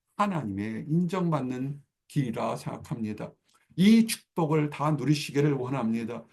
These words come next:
오늘 변화 많은 세상, 미국도 한국도 전 세계도 정말 한순간의 일을 알지 못할 때 어떻게 우리가 우리의 삶을 영위할까?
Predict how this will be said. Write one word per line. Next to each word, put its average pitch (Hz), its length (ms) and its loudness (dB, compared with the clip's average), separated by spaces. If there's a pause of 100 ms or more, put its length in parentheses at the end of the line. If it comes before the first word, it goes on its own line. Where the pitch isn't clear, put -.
(140)
오늘 190 600 8
변화 196 420 8
많은 180 400 2
세상, 143 460 0 (300)
미국도 185 580 6
한국도 190 680 2
전 196 260 2
세계도 175 600 2
정말 269 400 4
한순간의 220 840 4
일을 190 180 0
알지 185 360 4
못할 135 500 -2
때 120 240 -2 (300)
어떻게 220 640 6
우리가 190 680 4
우리의 180 300 6
삶을 147 580 4
영위할까? 123 720 0